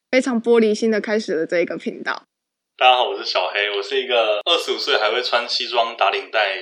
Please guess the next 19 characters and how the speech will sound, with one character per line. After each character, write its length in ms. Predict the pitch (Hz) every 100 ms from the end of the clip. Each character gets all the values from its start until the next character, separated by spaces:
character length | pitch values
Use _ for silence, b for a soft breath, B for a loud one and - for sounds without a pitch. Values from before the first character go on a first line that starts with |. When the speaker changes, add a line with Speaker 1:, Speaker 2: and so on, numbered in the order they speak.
| - _ -
Speaker 2:
用 180 | 139 131
领 220 | 101 95
带 180 | 120 113
拿， 160 | 95 101 -
呃， 80 | 117
拿 180 | 107 -
着 100 | 131
领 220 | 127 98
带 140 | 123 131
用 200 | 123 113
招 180 | 117
式 160 | 120 -
名 160 | 104 104
称 160 | 117 117 - _ _ -
殴 160 | 123
打 180 | 120 95 -
弟 140 | 113
弟 160 | 101 95
的 260 | 95 87